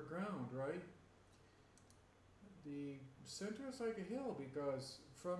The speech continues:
there you can maneuver forward, you can go back,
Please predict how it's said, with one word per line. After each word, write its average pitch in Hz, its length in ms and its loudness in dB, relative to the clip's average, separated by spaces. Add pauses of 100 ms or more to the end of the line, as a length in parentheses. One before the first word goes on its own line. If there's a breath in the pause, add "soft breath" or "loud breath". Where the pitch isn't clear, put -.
there 202 240 4
you 180 140 4
can 165 180 -2 (400)
maneuver 156 600 2 (360)
forward, 180 600 4
you 123 80 0
can 120 180 -4
go 113 160 -2 (100)
back, 175 300 0